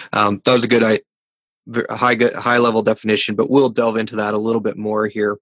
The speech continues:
further on. So to move into some specifics about the changes that we referenced in two thousand eighteen, uh, let's talk about why aggregate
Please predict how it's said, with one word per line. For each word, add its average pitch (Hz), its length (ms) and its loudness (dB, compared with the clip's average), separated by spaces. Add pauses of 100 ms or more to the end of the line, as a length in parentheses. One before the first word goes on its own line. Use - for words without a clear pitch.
(100)
further 107 320 0
on. 107 260 -2 (540)
So - 160 0
to 160 80 4
move 180 240 4
into 170 220 2
some 139 260 0
specifics - 840 -2
about 110 540 0
the 113 100 -6
changes 113 880 -2 (280)
that 104 420 -4
we 110 140 0
referenced 107 500 -2
in 107 80 -6
two - 160 -4
thousand 110 320 -2
eighteen, 107 600 -4 (580)
uh, 104 340 -4
let's 127 200 -2
talk 147 260 0
about 113 360 0
why 113 720 0 (560)
aggregate 127 640 2